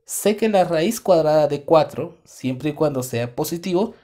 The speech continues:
tiene respuesta entre los números reales. La raíz cuadrada de cuatro es dos. La raíz cuadrada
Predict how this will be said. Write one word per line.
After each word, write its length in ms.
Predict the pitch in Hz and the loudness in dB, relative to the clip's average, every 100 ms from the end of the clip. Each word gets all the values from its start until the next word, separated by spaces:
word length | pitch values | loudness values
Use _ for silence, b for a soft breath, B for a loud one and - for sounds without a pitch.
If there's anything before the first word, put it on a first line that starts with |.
| b b b - | b b b -2
tiene 280 | 220 247 | 2 4
respuesta 680 | 254 226 - 233 240 269 - | 4 2 4 2 2 -6 -6
entre 240 | 151 151 147 | -8 -6 -4
los 220 | 147 143 | -4 -2
números 400 | 160 165 160 156 | 0 2 0 -2
reales. 520 | 147 135 107 - - | 2 2 2 -4 -8
La 120 | 120 | -4
raíz 260 | 123 123 123 | -2 -4 -4
cuadrada 340 | - 151 156 | -4 0 0
de 120 | 170 175 | 0 2
cuatro 380 | 180 170 135 | 2 2 -4
es 320 | 160 220 - _ _ _ _ _ _ _ _ - | -4 -6 -14 _ _ _ _ _ _ _ _ -4
dos. 480 | 127 120 - - _ _ _ _ _ _ | 2 2 0 -12 _ _ _ _ _ _
La 240 | 131 135 180 | -2 0 4
raíz 400 | 220 208 220 - | 4 2 0 0
cuadrada 720 | 208 214 220 131 117 143 | 2 4 4 2 0 -6